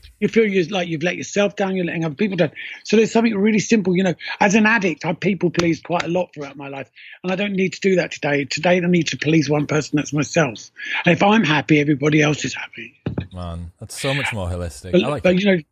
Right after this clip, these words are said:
Speaker 1: and with the film, you know, with that Mixmag film, I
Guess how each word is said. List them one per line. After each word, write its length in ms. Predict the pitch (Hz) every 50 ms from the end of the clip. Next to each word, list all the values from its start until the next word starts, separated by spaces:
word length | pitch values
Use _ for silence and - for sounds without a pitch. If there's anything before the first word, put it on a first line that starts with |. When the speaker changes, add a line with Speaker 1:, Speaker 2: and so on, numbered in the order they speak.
| _ _ _ _ _ -
Speaker 1:
and 260 | - - 190 185 165
with 140 | 208 220 180
the 80 | 190
film, 720 | - - - 233 254 262 226 180 156 147 151 165 180 196 - _ _ _ _ _ _ _ _
you 120 | - 180
know, 200 | 170 160 151 143 - _ _ _ _ _ _ _ _ _ _ _ -
with 80 | 185
that 140 | 185 220 220
Mixmag 420 | 202 214 220 - - - 185 175 -
film, 220 | - 160 147 156 -
I 280 | 170 196 214 240 220